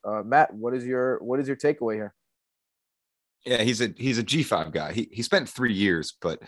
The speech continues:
Speaker 2: um, but actually, like, one of those years is the covid year, and it doesn't count. So he did spend, eh, so technically four. <laughs> But anyway, um, he does get the early declare kind of tag, uh, because that covid year isn't counted,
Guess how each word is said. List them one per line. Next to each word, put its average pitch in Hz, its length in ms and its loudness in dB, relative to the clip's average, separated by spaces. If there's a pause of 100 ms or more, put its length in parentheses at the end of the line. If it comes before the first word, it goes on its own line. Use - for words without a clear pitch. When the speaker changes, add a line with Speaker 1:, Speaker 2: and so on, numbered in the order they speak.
(320)
Speaker 2:
um, 82 540 -2 (100)
but 110 140 2
actually, 101 420 0
like, 92 160 2
one 113 220 4
of 113 60 4
those 95 180 4
years 101 160 -2
is - 120 -14
the - 80 -16
covid 92 320 2
year, 87 120 0
and 80 80 0
it 78 60 -6
doesn't 82 280 -4
count. 82 320 -4
So 80 120 -2
he 80 80 -2
did 113 260 0
spend, 92 280 0
eh, 85 160 -4
so - 140 -4
technically 127 400 -6
four. 80 360 -6
<laughs> - 40 -12
But 107 240 2 (340)
anyway, 98 340 4 (280)
um, 95 640 0 (400)
he 143 200 0
does 160 280 2
get 165 140 2
the - 100 4
early 120 300 4
declare 107 560 0 (920)
kind 120 200 0
of 110 80 -6
tag, 110 440 2 (100)
uh, 90 180 4
because 87 360 -2
that 90 180 2
covid 92 260 0
year 92 140 0
isn't 85 220 -6
counted, 90 300 -4